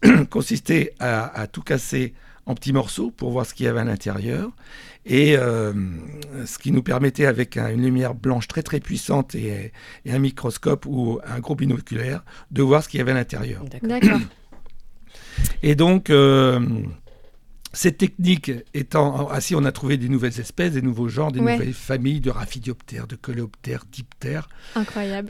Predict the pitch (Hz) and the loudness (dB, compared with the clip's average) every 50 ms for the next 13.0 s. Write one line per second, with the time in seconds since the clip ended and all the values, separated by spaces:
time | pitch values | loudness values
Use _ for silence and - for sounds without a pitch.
0 | - 196 143 143 170 151 135 120 131 127 123 127 131 - 120 - 113 113 117 120 | 6 6 6 4 2 0 0 2 4 2 4 4 2 2 0 -2 -6 -8 -8 -8
1 | 110 104 107 113 143 190 226 233 214 - - - - - - _ - - - - | -6 -6 -6 -4 -2 -2 -2 -2 -4 -6 -12 -20 -20 -20 -20 _ -20 -20 -20 -20
2 | - - - - - - 139 147 139 - 175 156 - - 170 151 - - 175 185 | -20 -20 -20 -12 -4 0 0 2 2 2 -2 -4 -4 -4 -6 -6 -4 -2 -2 0
3 | 165 - - - 131 - - 151 147 139 139 135 127 123 120 113 113 110 107 110 | -2 -2 -4 -8 -8 -4 2 2 4 4 4 2 2 0 -2 -2 -4 -6 -8 -12
4 | 107 110 107 110 - - 107 101 - - - - 170 151 135 156 - - - - | -14 -14 -14 -16 -16 -16 -16 -18 -18 -16 -8 -2 -2 0 0 0 -2 -4 -8 -10
5 | - - 180 247 339 - - - - - - - - - - 147 143 139 135 127 | -10 -6 -6 -6 -6 -8 -12 -14 -16 -18 -20 -20 -18 -10 -6 -4 -2 -2 -2 -4
6 | - - 147 147 131 123 - - 156 165 185 185 - - - - 117 113 113 127 | -6 -6 -8 -6 -6 -8 -6 -2 -2 0 0 -2 -4 -8 -8 -8 -6 -4 -2 0
7 | 160 190 - - - 151 - - - 147 135 131 123 127 160 180 147 - - 123 | -2 -2 -2 -4 -8 -8 -6 -4 -2 0 0 0 -2 -2 -4 -6 -6 -6 -6 -6
8 | 113 151 135 117 107 107 107 - 151 170 170 147 - - 107 107 104 101 117 147 | -6 -6 -4 -4 -4 -6 -6 -6 -6 -6 -6 -6 -6 -8 -10 -10 -10 -10 -8 -8
9 | 202 180 120 113 117 110 - - 143 139 117 110 - - 165 143 113 110 - - | -6 -6 -4 -6 -6 -8 -10 -10 -10 -8 -8 -8 -8 -8 -8 -8 -8 -8 -8 -8
10 | - - - 202 190 196 - 143 135 - - - 127 - - - - - - - | -6 -4 -4 -4 -4 -4 -4 -8 -8 -8 -10 -12 -12 -14 -14 -20 -20 -20 -20 -20
11 | - - - 156 151 - - - 139 143 143 127 131 - - 147 131 123 - 127 | -14 -6 -4 -4 -2 -2 -4 -6 -4 -4 -4 -4 -4 -8 -8 -8 -8 -8 -8 -10
12 | 107 - - - - 175 151 127 127 120 - 131 127 120 120 113 104 104 107 | -10 -12 -14 -12 -8 -6 -4 -4 -4 -4 -2 -2 -2 -2 -2 -6 -6 -8 -12